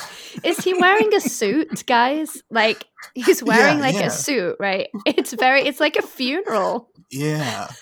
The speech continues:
Speaker 1: <laughs> It's
Speaker 2: Um,
Speaker 1: Yeah, I am, oh, I, I can be a little bit oversensitive about these things, and you're probably gonna be s-, surprised that I have such a bone to <laughs> pick with this, or maybe not. Um,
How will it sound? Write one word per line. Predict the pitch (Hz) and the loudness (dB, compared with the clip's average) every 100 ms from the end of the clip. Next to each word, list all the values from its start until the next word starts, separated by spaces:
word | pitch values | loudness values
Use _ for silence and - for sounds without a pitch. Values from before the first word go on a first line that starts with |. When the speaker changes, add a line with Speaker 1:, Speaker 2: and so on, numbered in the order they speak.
| _ | _
Speaker 1:
<laughs> | 359 - - - - - - 359 - - - - _ _ _ _ - _ _ _ | -12 -10 -10 -10 -10 -12 -4 -4 -4 -16 -20 -20 _ _ _ _ -20 _ _ _
It's | - - - - | -18 -14 -14 -10
Speaker 2:
Um, | 131 120 | -8 -4
Speaker 1:
Yeah, | 247 220 196 - | -2 -2 -2 -2
I | 220 | -2
am, | 220 220 220 214 - _ _ - _ - | 0 0 -4 -8 -12 _ _ -20 _ -12
oh, | 269 269 202 165 - - _ _ | -6 -4 -4 -6 -16 -20 _ _
I, | - 269 - | -4 -4 0
I | 285 339 | 2 2
can | - 339 | 0 -4
be | 294 | -2
a | 254 | -2
little | 226 226 220 | -2 -4 -2
bit | 220 185 | -2 -2
oversensitive | 202 202 214 190 - 202 | -4 -8 -10 -10 -10 -12
about | 190 185 | -10 -12
these | 180 185 | -12 -14
things, | - 117 - 214 - - | -12 -14 -14 -18 -18 -10
and | 190 185 185 190 - - - _ _ _ - | -10 -10 -14 -18 -20 -20 -20 _ _ _ -4
you're | 233 233 | -2 -2
probably | 262 269 277 | -2 -2 -2
gonna | 240 233 226 | -2 -2 -4
be | 226 | -8
s-, | - - _ - | -10 -20 _ -16
surprised | - 226 - 220 208 180 | -14 -10 -2 0 2 -2
that | 202 | -4
I | 185 | -4
have | 208 | -6
such | - - 196 - | -8 -6 -6 -6
a | |
bone | 220 185 180 | -6 -6 -6
to | 196 | -10
<laughs> | - | -8
pick | 226 - | -4 -2
with | 214 202 | -4 -6
this, | 180 185 | -6 -6
or | 185 190 | -6 -6
maybe | 202 196 | -6 -6
not. | 196 180 160 - - - - - | -8 -6 -8 -10 -18 -20 -20 -10
Um, | - 185 175 175 | -8 -6 -10 -16